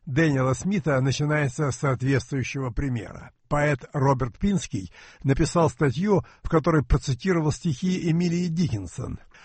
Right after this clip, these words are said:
Правами на ее сочинение обладает издательство Гарвардского университета. Обычно такие ситуации затруднений не вызывают.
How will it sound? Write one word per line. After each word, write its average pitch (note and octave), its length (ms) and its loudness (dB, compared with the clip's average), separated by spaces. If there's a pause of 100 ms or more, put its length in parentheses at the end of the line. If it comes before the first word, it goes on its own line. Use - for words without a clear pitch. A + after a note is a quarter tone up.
(180)
Правами D3 640 4
на C#3+ 120 -2
ее C#3+ 220 2
сочинение D3 640 -2
обладает C3+ 720 -2
издательство C3+ 800 -4
Гарвардского C3 840 0
университета. C3+ 920 -4 (380)
Обычно F3+ 540 2
такие F3 320 2
ситуации F3 520 2
затруднений D#3 720 2 (100)
не E3 140 4
вызывают. C#3 640 0